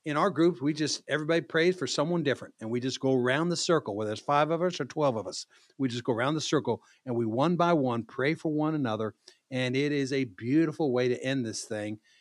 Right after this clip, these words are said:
And then we send everybody off in tremendous love, recognizing we're gonna be changing some things this week that we can report back next week. Now, let me tell you what, why this is so good.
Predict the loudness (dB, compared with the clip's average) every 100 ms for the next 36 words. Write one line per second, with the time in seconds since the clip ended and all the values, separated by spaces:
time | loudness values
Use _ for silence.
0 | _ -6 -2 2 0 0 0 -2 -2 0
1 | 2 2 2 0 -4 -16 _ _ -8 -8
2 | -6 -4 0 0 -2 0 2 2 2 0
3 | 0 -2 -4 -4 -4 -8 _ -20 _ -4
4 | -2 -2 -2 0 2 2 -2 -2 -4 -2
5 | -2 -2 -2 -2 0 -2 -4 -20 -10 -4
6 | -2 -2 0 -2 0 -2 0 -2 -2 -4
7 | _ _ -8 -4 -4 -4 -8 -8 -10 -10
8 | _ _ -20 -18 -10 -6 -4 -2 -2 -4
9 | -4 -4 -4 -4 -4 -4 -4 _ _ _
10 | _ _ _ _ -16 -8 -4 -2 -4 -4
11 | -2 -2 -2 -4 -4